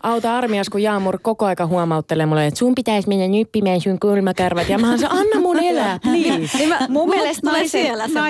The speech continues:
Speaker 2: naisen,
Speaker 3: olo, että
Speaker 2: naisen kasvoissa ei, ei tarvi olla niin paljon karvoja. Että
Speaker 1: Ei
Speaker 2: se voi
Speaker 1: mulle
Speaker 2: vähän
Speaker 1: niin
Speaker 2: siistiä.
Speaker 1: paljon karvoja myöskään oo.
Speaker 3: <laughs> Niin mä luulen, että siellä niinku mä, mä, jos mä oon ollut lomalla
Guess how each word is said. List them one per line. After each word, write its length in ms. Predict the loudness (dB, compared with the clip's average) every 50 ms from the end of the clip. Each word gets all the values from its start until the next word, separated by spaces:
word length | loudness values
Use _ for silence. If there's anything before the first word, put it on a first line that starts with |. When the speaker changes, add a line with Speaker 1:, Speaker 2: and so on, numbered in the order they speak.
| -2
Speaker 2:
naisen, 160 | 0 0 0 0
Speaker 3:
olo, 80 | 0 -2
että 120 | -2 -2
Speaker 2:
naisen 420 | -2 -2 -2 -2 -2 -4 -4 -4
kasvoissa 640 | -2 -2 -2 -2 -2 0 0 0 0 0 0 -2 -2
ei, 80 | -2 -2 -4 -2 -2
ei 120 | -2 -2
tarvi 360 | 0 0 -2 -2 0 0 0 0
olla 120 | 0 0
niin 560 | 0 2 2 4 4 4 6 6 4 4 2
paljon 260 | 0 -2 -4 -4 -4
karvoja. 540 | -2 -2 -2 -2 -2 -4 -4 -4 -4 -4 -4
Että 180 | -6 -4 -2 0
Speaker 1:
Ei 40 | 2
Speaker 2:
se 40 | 2
voi 60 | 2
Speaker 1:
mulle 120 | 2 2 2
Speaker 2:
vähän 140 | 2 2 2
Speaker 1:
niin 260 | 0 0 0 0 0 0
Speaker 2:
siistiä. 200 | -2 -2 -2 -2
Speaker 1:
paljon 260 | -2 -2 0 -2 -2 -2
karvoja 480 | -2 -4 -4 -2 -2 -2 -2 -2 -2
myöskään 540 | -2 -2 -2 -2 -4 -4 -6 -6 -4 -4 -4
oo. 80 | -4 -4
Speaker 3:
<laughs> 100 | -6 -6 -8 -6 -2 0
Niin 60 | 0 2
mä 60 | 2
luulen, 140 | 2 0 -2
että 140 | -2 -2 -2
siellä 340 | -2 0 0 2 0 0 -2
niinku 260 | -4 -6 -6 -6 -8
mä, 180 | -6 -4 -4 -4 -2 -4 -4 -8 _ -14 -10
mä, 240 | -8 -6 -6 -4 -4 -4
jos 180 | -4 -4 -2
mä 100 | -2 -2
oon 120 | -2 -2 -2
ollut 340 | -2 -4 -4 -8 -10 -14 _ _ -6
lomalla 540 | -2 -2 0 0 0 0 0 0 0 -2